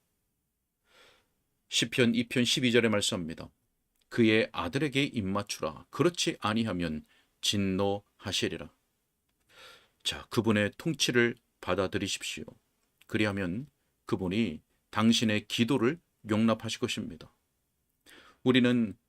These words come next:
그분의 율법을 사랑해야 하며 그렇지 않으면 그 저주를 면하지 못할 것입니다. 즐거이 순종하십시오. 그리하면 그분이 기꺼이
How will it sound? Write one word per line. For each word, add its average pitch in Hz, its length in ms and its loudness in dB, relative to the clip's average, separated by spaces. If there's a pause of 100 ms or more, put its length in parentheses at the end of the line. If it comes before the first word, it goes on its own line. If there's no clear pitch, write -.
(120)
그분의 117 440 4
율법을 123 600 2 (180)
사랑해야 107 560 -2
하며 87 360 -8 (720)
그렇지 120 340 0
않으면 110 460 2 (160)
그 185 180 0
저주를 117 520 0 (180)
면하지 117 380 0
못할 98 320 -4
것입니다. - 520 -8 (1000)
즐거이 113 640 4
순종하십시오. 107 960 -2 (680)
그리하면 120 560 0 (280)
그분이 117 480 2
기꺼이 120 680 -4